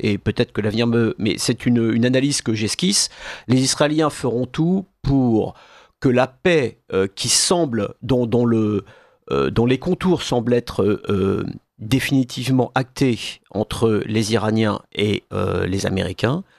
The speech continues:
le, le paquet lui-même semble être acté, les Israéliens feront tout pour que ce paquet soit le plus, le, le, leur soit le plus favorable possible sur les questions qui leur sont,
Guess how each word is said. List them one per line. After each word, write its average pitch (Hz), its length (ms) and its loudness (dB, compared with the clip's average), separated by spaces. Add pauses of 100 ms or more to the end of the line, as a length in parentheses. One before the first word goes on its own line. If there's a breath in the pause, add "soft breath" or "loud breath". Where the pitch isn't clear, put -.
(140 soft breath)
le, 90 140 -6
le 90 120 -2
paquet 139 380 0
lui-même 127 400 0
semble 98 260 -4
être - 160 -6
acté, 151 400 -2 (460 loud breath)
les 131 180 2
Israéliens 156 440 0
feront 147 360 0
tout 165 340 0 (220)
pour 151 560 0
que 131 380 0 (420 loud breath)
ce - 260 0
paquet 147 800 0 (480)
soit - 360 2
le 143 180 0
plus, 147 500 0 (200)
le, 123 260 2
le, 139 420 2
leur 135 340 2
soit 160 360 0
le 127 160 2
plus 127 180 -4
favorable 156 680 0
possible 175 560 0 (380 loud breath)
sur - 200 2
les 131 120 2
questions 170 420 0
qui - 180 2
leur 120 180 4
sont, 151 320 0